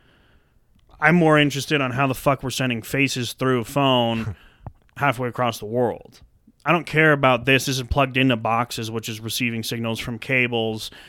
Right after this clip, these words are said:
which is hooked up to other cables, which is hooked up to a center, which is hooked up to more cables. Like,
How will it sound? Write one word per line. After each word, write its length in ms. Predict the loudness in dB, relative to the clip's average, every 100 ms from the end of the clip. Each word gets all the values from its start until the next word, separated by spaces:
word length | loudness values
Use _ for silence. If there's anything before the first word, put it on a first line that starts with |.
| -10
which 160 | -8 -6
is 100 | -6
hooked 180 | -8 -8
up 100 | -6
to 80 | 0
other 220 | 2 2
cables, 460 | 0 2 2 2 -2
which 120 | -6
is 120 | -10
hooked 180 | -10 -10
up 140 | -10
to 100 | -6
a 80 | -6
center, 380 | -4 -2 -2 -2
which 240 | -4 -6
is 60 | -10
hooked 200 | -10 -8
up 80 | -6
to 60 |
more 240 | -2 0 0
cables. 400 | -2 -2 -2 -4
Like, 160 | -6